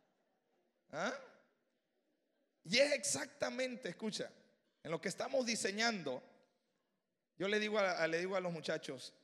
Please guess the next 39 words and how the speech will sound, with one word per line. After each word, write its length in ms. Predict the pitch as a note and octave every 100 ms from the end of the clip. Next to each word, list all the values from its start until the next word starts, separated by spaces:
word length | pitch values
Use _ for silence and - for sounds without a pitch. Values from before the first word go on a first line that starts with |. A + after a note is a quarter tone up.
| _
"En 200 | C#3+ D3
fe 180 | C#3+ G#3+
vamos 240 | A3+ G#3+
a 80 | G3
tener 160 | G3 F3
ese 160 | F3
terreno 300 | F3+ D#3 F3
y 40 | F3+
vamos 220 | E3 F3
a 20 |
tener 180 | E3 D3+
más 260 | D3+ F3 F#3
acceso." 500 | E3+ - B2 - - - - _
Estamos 380 | D#3 - A#3+ A#3+
diseñando 800 | A3 - F#3+ G3 A3+ A3 G3+ D#3 - -
todo 180 | G#3 A3
un, 120 | A3+
un 200 | G3 A3
auditorio 640 | A3 G#3+ F3 - A3 A3
para 180 | A3 F#3+
mil 280 | F3+ G3+ A#3+
personas 720 | - A3 - A3+ F#3+ D#3 E3+ - - -
donde 280 | F3+ F#3 F3+
nuestros 520 | F3+ E3+ F#3 E3+ -
hijos 480 | C4+ - F3 F3+ - -
van 180 | - F#3
a 100 | G#3+
tener 240 | G#3+ G3+ G#3
su 160 | -
propia 420 | D#3+ F#3 G#3 A3+
reunión 560 | G#3+ F#3 D#3 D#3 F3 G3+
infantil. 540 | F#3+ - E3 E3 B3+
Imagínate, 680 | G#3+ E3+ F#3 E4+ D#4+ - - - -
vamos 240 | - G3 A#3+
a 80 | G#3
llegar 240 | G3 G#3+
allá 480 | A#3 G#3+ A#3 B3 A#3+
y, 180 | F#3+ F3+ -
y, 220 | F3 D#3